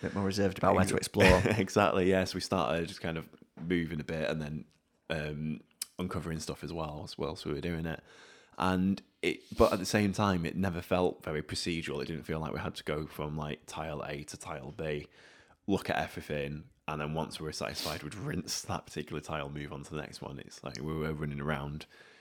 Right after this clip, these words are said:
Speaker 2: trying to work out where we were, why we were there, and
Speaker 1: <laughs>
Speaker 2: what we needed to get off it.
Speaker 1: Who we were. <laughs>
Speaker 2: <laughs> Yeah, exactly. Um,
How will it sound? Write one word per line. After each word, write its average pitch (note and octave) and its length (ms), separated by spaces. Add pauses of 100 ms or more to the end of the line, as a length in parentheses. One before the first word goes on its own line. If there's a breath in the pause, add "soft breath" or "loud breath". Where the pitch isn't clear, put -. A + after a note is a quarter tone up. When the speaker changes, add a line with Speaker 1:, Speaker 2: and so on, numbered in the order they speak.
Speaker 2:
trying F2 120
to E2 60
work D#2+ 240
out D#2 160
where D#2+ 200
we E2 80
were, E2 340
why E2+ 220
we E2+ 100
were D#2+ 100
there, F2 360
and D#2+ 160
Speaker 1:
<laughs> G#2 120
Speaker 2:
what F#2+ 160
we F#2 100
needed F2+ 220
to - 80
get F2+ 160
off G2 180
it. A#2+ 60
Speaker 1:
Who A#2+ 100
we A#2 100
were. A2 520
<laughs> - 40
Speaker 2:
<laughs> D3 80
Yeah, A#2 420
exactly. G#2+ 640 (500 loud breath)
Um, G2+ 560